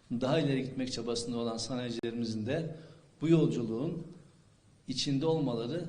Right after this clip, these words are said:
ve nihai üründe de en çok faydalanın-, faydalananın onlar olacağını belirtmek istiyorum. Bu sö-, burada sözlerime son verirken katılımınız için bütün paydaşlarımıza teşekkür ediyorum. İnşallah bu tür çalışmaların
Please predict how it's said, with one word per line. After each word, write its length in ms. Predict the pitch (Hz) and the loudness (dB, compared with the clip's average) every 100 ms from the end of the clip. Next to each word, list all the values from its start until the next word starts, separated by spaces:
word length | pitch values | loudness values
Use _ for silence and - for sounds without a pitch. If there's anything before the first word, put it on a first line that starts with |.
| - | -6
ve 140 | 117 113 | -4 -2
nihai 360 | 123 120 139 | 0 0 2
üründe 360 | 127 120 123 110 | 2 0 0 -2
de 60 | 135 | -2
en 200 | 139 143 | -2 -4
çok 160 | - | -6
faydalanın-, 840 | - - 120 123 120 117 143 123 - - - | -8 -4 -2 0 0 0 2 2 -2 -8 -12
faydalananın 760 | 117 113 117 120 127 139 139 143 - 117 | -8 -4 -4 -2 0 0 0 -2 -4 -4
onlar 280 | 123 139 | 0 2
olacağını 560 | 131 110 101 104 135 170 - - - - - | 2 0 0 -2 -2 -4 -6 -14 -20 -16 0
belirtmek 380 | 135 135 139 - | 2 2 -2 -2
istiyorum. 460 | - - 104 143 - - - - - - _ - _ - - - - - | -4 -4 -4 -4 -8 -16 -20 -20 -20 -20 _ -20 _ -20 -20 -20 -20 2
Bu 340 | 156 175 170 - - | 8 8 8 -2 -6
sö-, 440 | - - 160 156 135 | -6 -4 -4 -4 0
burada 260 | 165 160 | 2 4
sözlerime 480 | - 143 131 135 127 | 2 2 2 2 0
son 280 | - 131 117 | -2 -2 -2
verirken 380 | 110 110 139 143 | -4 -2 -4 -2
katılımınız 680 | - 135 135 139 143 131 113 | -4 -4 0 4 4 2 -2
için 280 | 131 143 143 - - - - - - - | -2 -4 -6 -12 -20 -20 -18 -14 -14 -12
bütün 220 | 143 180 156 | -6 -2 0
paydaşlarımıza 920 | 135 123 120 - 120 117 117 107 - | 0 0 -2 -2 0 0 0 -4 -4
teşekkür 440 | 113 - - 143 | -6 -6 -4 0
ediyorum. 520 | 143 143 147 156 - - - - - | 2 2 2 0 -4 -10 -16 -12 -4
İnşallah 580 | 151 - 127 120 139 139 139 | 0 2 0 0 -2 -4 -8
bu 80 | |
tür 160 | 139 139 | -6 -4
çalışmaların 720 | - 120 117 117 110 127 165 | -4 -4 -4 -4 -2 -2 -2